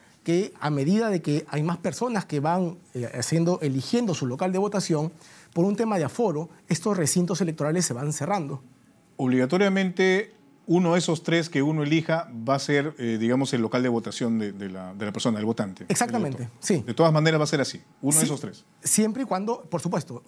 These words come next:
Speaker 1: uno de los tres, siempre y cuando hagamos el ejercicio, ¿no? Y, este, podamos validar nuestra información con un correo final en el que nos dirá que el, a partir del primero de septiembre, la ompe le dirá exactamente al ciudadano cuál es su local de votación.
Speaker 2: Muy bien, eh, tenemos el, el tiempo muy corto.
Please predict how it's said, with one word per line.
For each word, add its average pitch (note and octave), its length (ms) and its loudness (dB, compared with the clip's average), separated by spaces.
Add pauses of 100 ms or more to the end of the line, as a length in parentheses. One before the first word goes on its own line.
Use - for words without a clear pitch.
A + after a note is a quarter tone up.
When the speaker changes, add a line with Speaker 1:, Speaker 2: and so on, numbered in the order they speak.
Speaker 1:
uno A#3+ 200 4
de A#3 80 2
los D3 160 -2
tres, G3+ 340 -2
siempre G3 360 0
y - 20 -4
cuando F#3+ 400 0
hagamos D#3+ 400 -2
el F#3+ 80 0
ejercicio, A#3 580 2 (220)
¿no? G3+ 200 0
Y, D3+ 180 -2
este, D3 300 0
podamos D#3+ 400 0
validar D#3+ 380 0
nuestra G3 200 -4
información F3+ 480 0
con E3 120 0
un E3 100 0
correo F3 360 0
final C4+ 400 2 (260)
en F3 120 2
el E3+ 140 2
que E3 140 0
nos D#3 160 2
dirá F#3 260 2
que G#3+ 240 -2
el, D#3 220 2
a D#3 140 -2
partir D3+ 360 0
del A3+ 140 2
primero F3+ 480 0
de G#3 140 0
septiembre, F3 540 -2 (260)
la D#3+ 220 2
ompe F#3 500 0
le D#3+ 100 2
dirá C#3+ 380 0
exactamente E3+ 480 0
al C#3 60 -4
ciudadano C#3+ 460 0
cuál D#3+ 220 0
es E3 240 -4
su - 160 0
local D3 280 2
de C3 60 0
votación. - 380 -6
Speaker 2:
Muy B2+ 160 2
bien, C3 300 4
eh, B2+ 160 -8
tenemos D3+ 300 2
el, D3 140 2
el B2 120 -2
tiempo D#3 180 2
muy E3 140 0
corto. E3+ 280 2